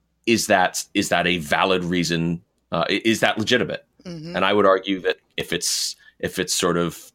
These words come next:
Speaker 1: something that makes people uncomfortable, even if the motivation is positive, then you probably shouldn't do it. That would be my argument.
Speaker 2: All right.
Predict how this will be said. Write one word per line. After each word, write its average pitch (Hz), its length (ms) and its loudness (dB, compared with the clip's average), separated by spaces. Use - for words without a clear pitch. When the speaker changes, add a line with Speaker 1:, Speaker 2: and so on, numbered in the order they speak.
Speaker 1:
something 95 360 0
that 90 120 -2
makes 87 240 0
people 92 320 -2
uncomfortable, 104 600 -2
even 90 240 -2
if 85 220 -6
the 85 340 -2
motivation 90 600 2
is 85 100 -4
positive, 135 480 -2
then 92 360 0
you - 80 -6
probably 90 400 -4
shouldn't 95 320 -2
do 113 180 0
it. - 140 -10
That 95 120 2
would 87 140 -4
be 82 100 -2
my 73 180 -4
argument. 76 380 -14
Speaker 2:
All 139 120 0
right. 180 360 2